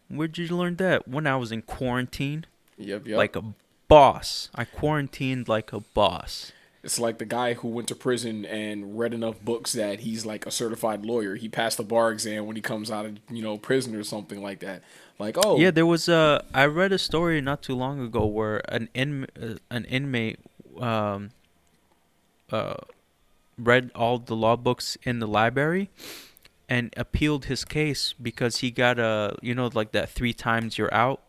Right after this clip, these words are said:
Speaker 1: rule.
Speaker 2: Mm-hmm.
Speaker 1: And, um, he appealed it and won because the way they did it was, uh, incorrect, and he was able to, 'cause he had, like, life in,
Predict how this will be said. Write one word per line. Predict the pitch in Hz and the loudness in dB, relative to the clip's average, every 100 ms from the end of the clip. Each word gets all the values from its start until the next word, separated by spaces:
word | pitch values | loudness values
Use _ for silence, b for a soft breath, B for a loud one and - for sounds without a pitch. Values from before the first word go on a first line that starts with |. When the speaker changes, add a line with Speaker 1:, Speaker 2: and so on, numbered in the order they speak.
| - | -4
Speaker 1:
rule. | 135 160 175 | 0 0 0
Speaker 2:
Mm-hmm. | 131 123 92 - b b b b b - | -4 -8 -10 -16 b b b b b -4
Speaker 1:
And, | 120 117 113 | 0 0 2
um, | 110 107 107 107 104 - _ _ _ - _ - | 2 4 2 -2 -8 -16 _ _ _ -20 _ -8
he | - 135 | 2 2
appealed | 127 - 160 151 | 4 4 4 2
it | 131 | 0
and | 127 113 | 0 -2
won | 123 151 131 | 0 0 0
because | 120 - 117 110 107 | -2 0 0 0 -2
the | 104 113 | -2 2
way | 120 | 2
they | 123 120 110 - _ | 4 2 0 -8 _
did | 123 123 | 2 4
it | 113 - - | 4 0 -4
was, | 113 107 104 107 - - - | -2 -2 -2 -4 -10 -10 -6
uh, | 110 104 - | -4 -2 -4
incorrect, | 120 117 - 110 113 110 - - | -6 -4 -4 2 2 2 -2 -6
and | 113 | -6
he | 107 127 | -6 -6
was | 110 107 - | -6 -6 -4
able | 113 107 107 | -4 -4 -6
to, | 113 | -6
'cause | - 139 | -2 0
he | 143 | 2
had, | 147 143 | 2 4
like, | 131 - | 2 2
life | 123 131 | 2 0
in, | - | -2